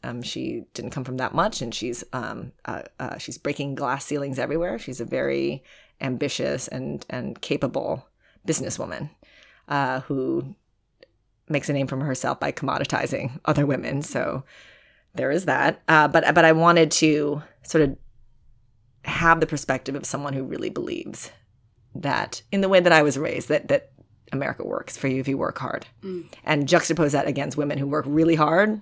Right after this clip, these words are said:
Speaker 1: and the system doesn't work for them.
Speaker 2: Yeah, and also, like, the kind of idea, how she justifies her, how she
Speaker 1: Yes.
Speaker 2: justifies it to herself, because
Speaker 1: Yes.
Speaker 2: it, 'cause it, because it's so much about the sort of the bonuses at the end and
Speaker 1: Yes.
Speaker 2: how she justifies kind of the control that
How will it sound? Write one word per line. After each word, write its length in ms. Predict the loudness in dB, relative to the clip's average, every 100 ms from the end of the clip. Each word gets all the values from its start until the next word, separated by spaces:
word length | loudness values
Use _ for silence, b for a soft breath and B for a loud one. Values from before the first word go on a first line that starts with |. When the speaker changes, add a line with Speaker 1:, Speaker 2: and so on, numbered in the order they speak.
| -4
Speaker 1:
and 100 | -2
the 60 | 0
system 240 | 0 2
doesn't 200 | 2 2
work 160 | 0 -2
for 120 | -4
them. 220 | -4 -6 -10 -20 b b b b b b
Speaker 2:
Yeah, 240 | -10 -8 -6
and 100 | -4
also, 260 | -4 -2
like, 260 | -2 -2 -4
the 360 | -6 -4 -6 -6
kind 120 | -6
of 80 | -4
idea, 560 | -4 -6 -6 -8 -8 -12 _ _ _ _ _ _ _ _ _ _ -12
how 220 | -6 -4
she 140 | -4 -4
justifies 600 | -4 -4 -6 -6 -6 -8
her, 120 | -10 -10 -8
how 180 | -4 -4
she 120 | -4
Speaker 1:
Yes. 60 |
Speaker 2:
justifies 500 | -4 -4 -8 -8 -8
it 220 | -8 -12 -16 _ _ _ -16
to 120 | -10
herself, 420 | -8 -8 -10 -10
because 140 | -2 2
Speaker 1:
Yes. 140 | 2
Speaker 2:
it, 120 | 0
'cause 100 | -4
it, 40 | -4
because 160 | -6
it's 120 | -6 -4
so 120 | -2
much 140 | -2 -4
about 240 | -8 -8
the 60 | -10
sort 140 | -12
of 60 | -10
the 60 |
bonuses 460 | -6 -4 -4 -6 -8
at 60 |
the 120 | -8 -6
end 140 | -4
and 180 | -2 -2
Speaker 1:
Yes. 40 |
Speaker 2:
how 140 | -2 -4
she 140 | -4
justifies 480 | -6 -8 -8 -10 -8
kind 140 | -10
of 60 | -10
the 60 | -10
control 360 | -10 -8 -8 -10
that 260 | -12 -14